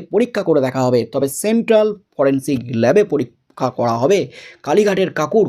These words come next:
গলার স্বরের নমুনা, সেখানেই কিন্তু যাচাই করা হবে অডিও রেকর্ডিং যে হাতে পেয়েছে ইডি, তার সাথে কালীঘাটের কাকুর গলার স্বর মিলছে কিনা।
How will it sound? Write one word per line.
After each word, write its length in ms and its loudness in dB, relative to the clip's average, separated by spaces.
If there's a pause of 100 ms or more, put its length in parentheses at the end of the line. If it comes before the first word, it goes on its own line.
গলার 400 0
স্বরের 280 -2
নমুনা, 360 0
সেখানেই 480 -2
কিন্তু 300 -2
যাচাই 360 -2
করা 220 0
হবে 200 2 (560)
অডিও 320 4
রেকর্ডিং 380 2
যে 120 4
হাতে 260 -2
পেয়েছে 260 0 (100)
ইডি, 220 2 (220)
তার 280 2
সাথে 340 -4 (140)
কালীঘাটের 420 -2
কাকুর 300 -2
গলার 380 0
স্বর 240 0
মিলছে 380 0
কিনা। 200 -2